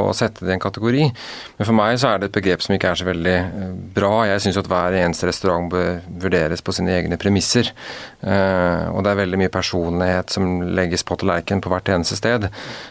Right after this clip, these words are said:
Ehm, for meg så handler egentlig ny nordisk mat egentlig litt sånn som du sier, at man, det handler om å egentlig sette seg tilbake litt, da, og hente historiske inspirasjoner. Ehm,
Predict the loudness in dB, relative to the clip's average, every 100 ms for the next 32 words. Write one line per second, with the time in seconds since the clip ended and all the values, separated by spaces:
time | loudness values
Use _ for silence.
0 | -4 0 4 4 4 0 0 2 4 2
1 | 2 4 4 4 4 4 4 6 4 4
2 | 2 0 4 2 2 -12 -2 0 0 2
3 | 2 2 0 -2 -2 0 0 0 2 0
4 | 2 2 2 2 -4 -2 0 2 4 4
5 | 2 0 0 0 0 0 -2 -2 0 0
6 | 2 -2 2 2 2 0 0 2 2 -2
7 | -16 -16 -16 -2 -2 2 2 4 2 0
8 | -2 0 0 0 0 2 4 4 4 4
9 | 0 -14 -18 -20 -12 -2 0 2 4 6
10 | 6 4